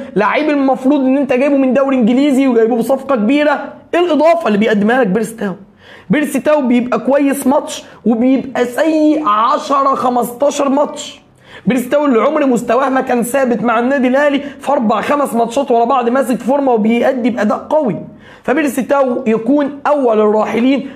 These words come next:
من الوينجات من وجهه نظري، ويسيب مكان محترف. انا المحترفين اللي موجودين عندي ما بيقدموليش اضافه يا جماعه، لما اجي ابص على اسامي المحترفين والاقي انطوني موديست والاقي بيرسي تاو والاقي كريستو يعتبر محترف لكن موجود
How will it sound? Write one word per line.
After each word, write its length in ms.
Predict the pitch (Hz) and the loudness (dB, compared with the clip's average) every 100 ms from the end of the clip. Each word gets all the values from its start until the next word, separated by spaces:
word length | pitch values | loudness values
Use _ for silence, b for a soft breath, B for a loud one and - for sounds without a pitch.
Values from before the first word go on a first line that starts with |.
| - | -2
من 180 | 247 277 | 0 2
الوينجات 520 | 226 220 208 254 208 | 2 2 0 0 -2
من 120 | 220 | 0
وجهه 220 | 254 220 220 | 0 0 0
نظري، 260 | 262 262 | 0 0
ويسيب 600 | 247 226 208 220 294 214 | 2 2 0 0 0 2
مكان 320 | 202 202 269 262 | 0 0 -2 -2
محترف. 480 | 220 - 277 254 - - - _ B B B B - | -2 -2 -4 -4 -6 -16 -20 _ B B B B -4
انا 100 | 226 | -2
المحترفين 540 | 190 165 190 180 254 | -2 -4 -4 -2 0
اللي 120 | 285 | 0
موجودين 320 | 208 196 240 240 | 2 2 0 0
عندي 300 | 254 262 269 B | 0 -2 -4 B
ما 60 | 165 | -2
بيقدموليش 520 | 202 233 220 285 - | -2 0 0 -2 0
اضافه 340 | 240 294 294 | 0 0 0
يا 40 | 220 | 0
جماعه، 440 | 202 240 - - B - | 0 0 -2 -6 B -4
لما 160 | 180 254 | -2 0
اجي 80 | |
ابص 240 | 262 302 - | 0 -2 -2
على 220 | 214 214 | 0 -2
اسامي 240 | 185 285 | 0 0
المحترفين 540 | 262 226 - 202 196 269 | 0 -2 -2 -2 0 0
والاقي 360 | 226 262 240 | 0 2 2
انطوني 360 | 208 202 262 220 | 0 0 0 2
موديست 440 | 214 262 262 - | 2 2 -2 0
والاقي 280 | 185 180 175 | 0 0 0
بيرسي 400 | 160 208 208 170 | 0 0 -2 -4
تاو 320 | - 262 277 B B 196 | -2 0 0 B B -2
والاقي 260 | 254 294 | 0 0
كريستو 480 | - 226 269 - 220 | 0 0 0 0 -2
يعتبر 400 | 202 202 240 233 | 0 -2 -2 0
محترف 500 | 196 - 240 254 - | -2 -4 -2 -2 -2
لكن 280 | 208 214 202 | -4 0 0
موجود 300 | 196 214 | 2 0